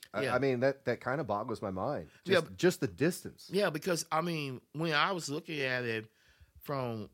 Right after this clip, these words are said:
Speaker 2: how John Bell really, literally, you know, how he, I said, "How are you gonna travel from North Carolina to Mem-, uh, to, to"
Speaker 1: Yeah, 'cause I'm even thinking about the river system. I mean,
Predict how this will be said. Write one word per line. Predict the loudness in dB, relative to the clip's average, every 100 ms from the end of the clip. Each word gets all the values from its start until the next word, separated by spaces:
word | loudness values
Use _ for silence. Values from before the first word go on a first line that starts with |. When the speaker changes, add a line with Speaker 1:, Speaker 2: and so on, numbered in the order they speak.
| -12
Speaker 2:
how | -4 -4
John | -2 -2 -2
Bell | -2 0 0 0 -4 -12 _ -6
really, | 2 6 8 6 2
literally, | 0 -2 0 0 0 -2 -4 -8 _ _ _ _ _ _
you | -4 -2
know, | 0 2 0 -4 -4
how | -2 0
he, | -2 -4 -8 _ _ _ _ -8
I | -4
said, | -4
"How | -4 -6
are |
you | -4 -6
gonna | -4 -4 -6
travel | -6 -4 -4 -4 -6 -8 -10 _ _ _ -6
from | -2 -2 -2
North | -4 -6
Carolina | -8 -8 -8 -8 -8 -10 -12 -18 _ _ -20
to | -14
Mem-, | -10 -10 -12 -12
uh, | -12 -10
to, | -8 -8
to" | -6 -8 -4
Speaker 1:
Yeah, | 2 4 4
'cause | 2 0
I'm | 0
even | 0 0 0
thinking | -2 0
about | 0 2
the | 0
river | 0 -2
system. | -6 -10 -8 -8
I | -6
mean, | -6